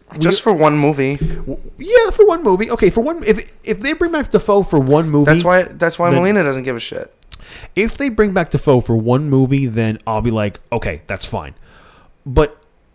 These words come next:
Speaker 1: to be honest, I wouldn't mind seeing Alfred Molina stick around.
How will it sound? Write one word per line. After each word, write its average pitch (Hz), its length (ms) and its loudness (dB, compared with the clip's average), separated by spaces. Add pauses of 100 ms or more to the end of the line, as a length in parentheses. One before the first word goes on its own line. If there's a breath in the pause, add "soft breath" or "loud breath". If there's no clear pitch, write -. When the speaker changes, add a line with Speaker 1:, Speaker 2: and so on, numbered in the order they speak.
Speaker 1:
to 131 140 2
be 98 160 -4
honest, 135 600 -2 (440)
I 98 100 -6
wouldn't 202 320 0
mind 190 360 -2
seeing 143 400 -6
Alfred 104 340 -6
Molina 107 340 -6
stick - 300 -10
around. 57 300 -18